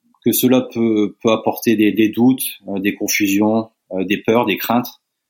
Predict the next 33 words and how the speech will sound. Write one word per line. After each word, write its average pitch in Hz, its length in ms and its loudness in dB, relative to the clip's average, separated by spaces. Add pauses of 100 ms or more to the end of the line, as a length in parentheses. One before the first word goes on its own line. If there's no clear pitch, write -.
(580)
Mais 120 220 4
il 117 320 2
y 139 40 6
a 147 60 4
un 156 60 2
jour, 160 160 0
je, 135 160 2
je 117 300 -6
suis - 120 -4
tombé 135 220 4
sur 127 180 -4
ce - 80 0
texte, 123 400 0
euh, 101 180 2
sur 110 200 0
Internet. 107 580 -2 (220)
Euh, 98 500 -4
j'avais 104 220 2
envie 107 240 0
de, 98 280 2
de 95 60 -2
vous 101 100 0
le 98 40 -8
faire - 160 -4
partager. 101 500 -2 (540)
Alors, 101 180 0
c'est 113 120 -2
un 101 80 0
texte, - 420 0
euh, 98 280 2
de 104 80 2
Laurent 104 300 2
Thomas. 107 360 0